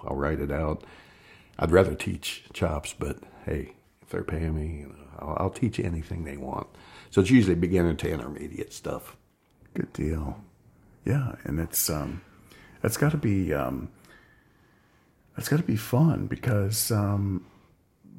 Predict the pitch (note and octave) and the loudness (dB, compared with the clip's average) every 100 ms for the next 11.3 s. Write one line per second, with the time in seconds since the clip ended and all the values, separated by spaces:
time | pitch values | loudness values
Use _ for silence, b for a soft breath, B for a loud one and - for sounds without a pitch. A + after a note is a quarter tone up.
0 | - _ - C3 - - D#3+ F#2+ D#2+ D2 | -20 _ -4 -2 -4 -2 -2 0 0 -2
1 | - D#2+ E2 C#2+ C2 - G2 D#2+ - G#2+ | -2 -2 0 -2 -2 -2 -2 -2 -2 -2
2 | F2+ G#2+ G#2 C#2+ B1+ B1 B1+ A#1 A#1+ - | 0 2 0 -2 -4 -4 -4 -6 -6 -6
3 | C#2+ D2 A2 - D2 D2 D2 C#2+ G#2 F2 | -4 -2 -4 -4 -4 -2 -2 -2 -4 -4
4 | D#2 D2 D2 F#2 F#2+ G2 G#2 F#2+ F#2+ D2+ | -4 -6 -6 -4 -4 -2 -2 -2 -4 -6
5 | D2 - D2+ - C2 - D2+ D#2 C#2 - | -10 -8 -8 -8 -6 -4 -4 -2 -4 -6
6 | - C#2+ C#2+ - - C#2+ B1+ B1+ B1+ D#2 | -6 -6 -8 -10 -10 -8 -6 -8 -6 -6
7 | D#2 D#2+ F2 - - F#2+ D2+ A#1+ C2 G#2 | -4 -4 -4 -6 -4 -4 -2 -4 -4 -4
8 | D#3 - E2 C2 D#2+ C#2+ C#2 D#2+ C3 C#3 | -4 -4 -4 -4 -6 -6 -4 -4 -4 -4
9 | F#2 D2 - - - F2 G#3 - - B2 | -6 -8 -10 -14 -12 -8 -8 -10 -2 2
10 | C3 D#3+ D3 A2+ C3 C3+ D3+ C#3 C3 A2+ | 4 4 2 2 0 2 4 4 4 2
11 | F2 D#2+ C#2 | 2 0 -2